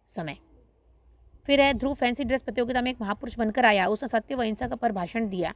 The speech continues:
बताओ वो क्या बना है। तो ये बना है महात्मा गांधी, ऑप्शन नंबर तीन ये सही होगा।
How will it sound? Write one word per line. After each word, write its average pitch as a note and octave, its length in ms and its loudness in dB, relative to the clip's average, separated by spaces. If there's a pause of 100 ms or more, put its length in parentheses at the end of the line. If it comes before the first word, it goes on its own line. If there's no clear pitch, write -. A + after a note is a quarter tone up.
(340)
बताओ C4 260 6
वो C4 60 0
क्या B3 240 4
बना F3 180 -2
है। E3 160 -10
तो A3 100 -8
ये G#3+ 200 0
बना F#3 200 -2
है G#3+ 120 -4
महात्मा A3+ 360 -4
गांधी, D#3+ 320 -2
ऑप्शन F3 260 -2
नंबर F3 160 -2
तीन F3+ 220 -6
ये G3+ 120 -4 (400)
सही E3+ 120 -2
होगा। E3+ 220 0